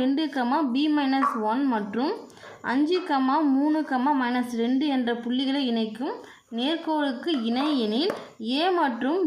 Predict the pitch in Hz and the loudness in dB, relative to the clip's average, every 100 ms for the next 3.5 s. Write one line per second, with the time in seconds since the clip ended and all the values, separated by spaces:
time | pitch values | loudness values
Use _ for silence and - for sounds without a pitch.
0 | 226 262 302 294 269 349 - - - - | 0 0 0 2 2 0 -4 -12 -20 -10
1 | 226 285 320 320 254 285 285 226 214 214 | -4 -2 -2 -2 0 -2 0 -2 0 0
2 | 220 202 180 175 - - - _ _ - | 0 0 -2 -6 -10 -18 -20 _ _ -20
3 | - - - - - | -20 -18 -20 -16 -4